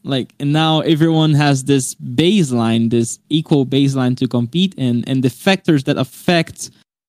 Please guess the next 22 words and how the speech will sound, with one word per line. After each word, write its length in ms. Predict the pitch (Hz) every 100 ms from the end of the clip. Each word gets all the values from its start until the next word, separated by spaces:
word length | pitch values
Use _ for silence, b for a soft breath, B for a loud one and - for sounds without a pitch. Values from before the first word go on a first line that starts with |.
| _ _
that 680 | 131 120 165 196 165 - -
environment 720 | 147 135 147 147 135 127 123 113
are 180 | 127 123
gonna 320 | 123 120 113 - - - - _ _ -
matter, 520 | 127 131 123 117 110
and 340 | 120 127 127
the 120 | 127 123
guys 500 | 123 147 147 135 -
who 100 | 135
want 300 | 131 131 -
to 160 | 135
get 320 | 120 131 - -
at 140 | 117
the 80 | 117
top 380 | - 139 127 -
will 240 | 123 127
focus 500 | - 139 131 123 123
all 380 | 127 131 131 131
their 260 | 127 127 101
energy 460 | 123 123 117 135
on 220 | 120 117
that. 420 | 113 120 190 -